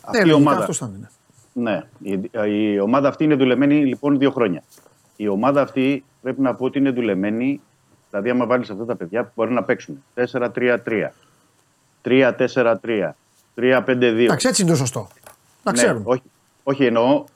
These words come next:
Speaker 1: θα τα δεις αυτά τα παιδιά να παίζουν
Speaker 2: Ναι.
Speaker 1: και παίζουν, δηλαδή, η εντολή που δίνεται από τον πάγκο, ότι αλλάζουμε σήμερα, γίνεται αυτοποιημένα. Δηλαδή,
Speaker 2: Ναι.
Speaker 1: το έχουν μάθει σε τέτοιο βαθμό.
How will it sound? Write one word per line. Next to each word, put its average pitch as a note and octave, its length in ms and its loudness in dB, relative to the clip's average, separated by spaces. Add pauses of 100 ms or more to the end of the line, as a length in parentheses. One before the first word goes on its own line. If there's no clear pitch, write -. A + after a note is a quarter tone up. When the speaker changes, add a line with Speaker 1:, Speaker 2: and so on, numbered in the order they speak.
(380)
Speaker 1:
θα G2+ 140 -4
τα G2 140 -4
δεις C3 180 0
αυτά B2+ 160 -2
τα C3 80 2
παιδιά C3 220 2
να B2 100 0
παίζουν A2 580 -6
Speaker 2:
Ναι. C#3 240 -2 (160)
Speaker 1:
και A2+ 100 -8
παίζουν, D3 420 0
δηλαδή, B2 260 0
η D3 60 6
εντολή B2+ 360 2
που C3+ 100 0
δίνεται B2+ 260 2
από F#2 80 -2
τον F#2 100 -6
πάγκο, A2 260 -2
ότι B2 120 -2
αλλάζουμε G#2+ 380 -2
σήμερα, G#2 360 -6 (140)
γίνεται D3+ 340 0
αυτοποιημένα. - 1300 -2
Δηλαδή, A2 400 2
Speaker 2:
Ναι. A3+ 180 0
Speaker 1:
το - 80 -10 (160)
έχουν C3 140 4
μάθει C#3+ 180 2
σε C3+ 100 -2
τέτοιο C#3+ 240 2
βαθμό. B2+ 500 -2